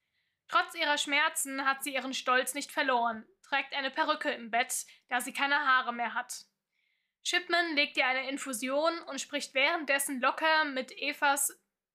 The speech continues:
Ehemann Dick. Als er sich nach fünf Minuten wieder zu seiner Patientin dreht, verkündet er, sie ist tot. Dick erzählt seiner Tochter Norma später, er habe geklungen, als hätte er gerade eben ein Bingo erzielt.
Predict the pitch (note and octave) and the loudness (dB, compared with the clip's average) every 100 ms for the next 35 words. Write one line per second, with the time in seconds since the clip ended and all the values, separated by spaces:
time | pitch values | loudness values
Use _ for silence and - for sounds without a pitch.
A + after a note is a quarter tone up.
0 | _ C#4 C#4 C4+ C4+ C#4+ C#4+ C4+ A#3+ - | _ -4 0 4 4 2 -2 0 0 -2
1 | - - - _ - C4+ C#4+ D4 C#4+ D4 | -16 -20 -20 _ -4 -2 0 0 -2 0
2 | C4+ - F4 F4+ D#4+ D4 D#4+ D4+ C4+ C4+ | -2 0 0 0 -2 -2 -4 -4 -2 0
3 | C4 - B3 B3+ B3+ C4 C4 C4+ C#4 C4+ | 0 -2 0 0 0 -4 -2 -2 -2 -4
4 | B3 C#4 D4 D4+ C4+ B3+ D4 D#4 D#4 D4 | -6 0 0 0 -6 -4 -2 0 0 2
5 | D4 D#4+ - - - F#4+ G4 - A#4 G#4 | 2 0 -6 -6 2 2 2 6 6 6
6 | A3 - - _ _ _ _ _ _ _ | 2 -4 -12 _ _ _ _ _ _ _
7 | _ _ _ _ _ _ _ _ _ - | _ _ _ _ _ _ _ _ _ -2
8 | G#4+ - C#4+ C4 D#4 D4+ D4+ C#4 C#4 C4+ | -2 0 -2 0 2 2 2 2 2 2
9 | D4+ D4+ C#4+ C4+ D4+ D#4 C4 B3 - B3+ | 2 2 2 6 6 6 4 2 -6 -6
10 | B3+ C#4 C#4+ D4 B3 B3+ C4+ B3 - - | -2 2 2 2 2 2 0 -2 -10 -4
11 | C#4+ D4 D#4+ E4+ - B3 - D4 C#4+ C4 | 0 0 0 -2 -2 -2 0 0 2 0
12 | C4 B3 C#4 C#4+ B3+ C#4 C#4 D4 C#4+ C#4+ | 0 2 2 2 -4 -2 0 0 0 0
13 | B3+ B3+ A3+ A#3 - B3 A#3 A#3 | 0 0 0 -2 -4 -6 -10 -12